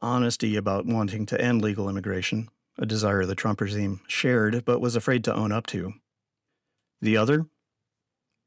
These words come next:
Abby wrote his opinions in complete, coherent sentences. I've been thinking about the massacre in Buffalo, but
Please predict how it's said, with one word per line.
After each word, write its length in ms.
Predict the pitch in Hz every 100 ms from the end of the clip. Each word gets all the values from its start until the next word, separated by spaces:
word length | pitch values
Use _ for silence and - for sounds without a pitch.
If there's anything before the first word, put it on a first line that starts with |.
| -
Abby 340 | 110 110 110
wrote 300 | 107 104 110 - _ _ _ -
his 180 | 120 143
opinions 480 | - 110 113 123 117
in 160 | 110
complete, 640 | 113 - 107 - 113 -
coherent 500 | - 117 101 101 95
sentences. 560 | - 110 - - - - _ _ _ _ _ _ _ _ _ _
I've 100 | 123
been 160 | 113 104
thinking 300 | 107 101 110
about 280 | 104 101 -
the 220 | 107 107
massacre 460 | 120 113 117 - 110
in 140 | 107
Buffalo, 360 | 131 - 123 113
but 260 | 113 127